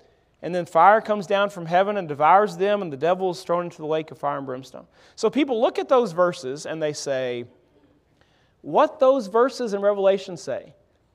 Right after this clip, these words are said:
is that the end of time is gonna come when there's all these nations gathered in this battle near Jerusalem. And Jesus comes, and he wipes them out, and, and that's the last day.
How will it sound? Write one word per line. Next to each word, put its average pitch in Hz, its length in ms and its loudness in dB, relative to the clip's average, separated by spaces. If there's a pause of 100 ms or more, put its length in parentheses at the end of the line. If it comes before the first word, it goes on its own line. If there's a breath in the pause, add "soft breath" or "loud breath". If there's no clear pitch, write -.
(560)
is 147 160 -8
that 160 200 2
the 160 100 -4
end 247 80 -4
of 262 80 -4
time 226 220 0
is 196 60 -8
gonna 214 140 -4
come 151 320 -4
when 151 100 -8
there's 151 360 -6 (120)
all 226 360 -2
these 220 260 -6
nations 143 640 -6
gathered 202 580 -4
in 190 100 -8
this 170 200 -8
battle 139 840 -8 (200)
near 156 180 -4
Jerusalem. 135 680 -10 (760)
And 131 180 -8
Jesus 240 400 -6
comes, 240 680 -4 (500)
and 139 140 -10
he 220 200 -4
wipes 214 480 -2
them 220 120 -4
out, 220 520 0
and, 156 280 -10
and 147 460 -8
that's 196 300 0
the 190 120 -4
last 165 400 -4
day. - 360 -14